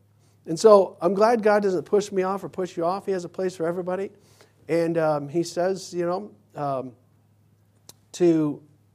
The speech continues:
to, we ought to, the Bible talks about being fervent in spirit, serving the Lord, not slothful in your business of life, but fervent in spirit, serving the Lord.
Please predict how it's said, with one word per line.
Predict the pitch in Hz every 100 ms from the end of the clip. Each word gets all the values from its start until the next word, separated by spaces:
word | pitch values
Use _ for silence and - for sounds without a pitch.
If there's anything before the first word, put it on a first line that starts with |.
| _
to, | 175 156 135
we | 151
ought | 156
to, | 160 -
the | 139 139
Bible | 160 165
talks | 175 156 -
about | 156 135
being | 151 113
fervent | - 131 147 160
in | 151
spirit, | 143 - 131 147 -
serving | 131 147 151
the | 127
Lord, | 131 139
not | 160 220 -
slothful | 127 135 156 - 180 190 - _ _ _ _ _ _ -
in | 151
your | 160
business | 165 160 170 160
of | 160
life, | 170 180
but | 240 240
fervent | - 277 -
in |
spirit, | - 117 -
serving | 135 143 170
the | 165
Lord. | 170 147 147